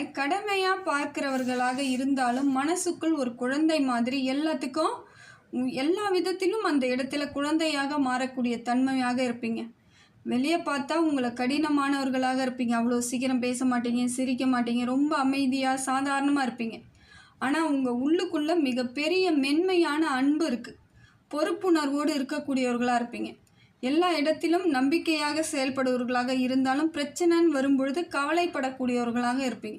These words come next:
இது எல்லாம் கலந்திருக்கக்கூடிய மனசு தாங்க உங்க மனசு. கடந்த சில ஆண்டுகளாகவே பார்த்தீங்கன்னா உங்க வாழ்க்கையில நடந்தது எதுவுமே சாதாரணம் கிடையாதுங்க. சனி பகவான் உங்களுக்கு ராசிநாதனாக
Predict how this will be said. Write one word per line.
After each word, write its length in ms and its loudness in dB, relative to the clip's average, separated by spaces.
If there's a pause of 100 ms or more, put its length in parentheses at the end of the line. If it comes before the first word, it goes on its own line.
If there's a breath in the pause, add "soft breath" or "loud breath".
(120)
இது 200 2
எல்லாம் 360 0
கலந்திருக்கக்கூடிய 1120 0
மனசு 360 0
தாங்க 240 0
உங்க 200 -2
மனசு. 400 -4 (1040 loud breath)
கடந்த 420 0
சில 240 -2 (220)
ஆண்டுகளாகவே 760 2
பார்த்தீங்கன்னா 500 0
உங்க 140 0
வாழ்க்கையில 580 0 (300)
நடந்தது 480 -2
எதுவுமே 360 2
சாதாரணம் 600 -2
கிடையாதுங்க. 480 -2 (680 soft breath)
சனி 320 -2
பகவான் 420 0
உங்களுக்கு 440 0
ராசிநாதனாக 920 0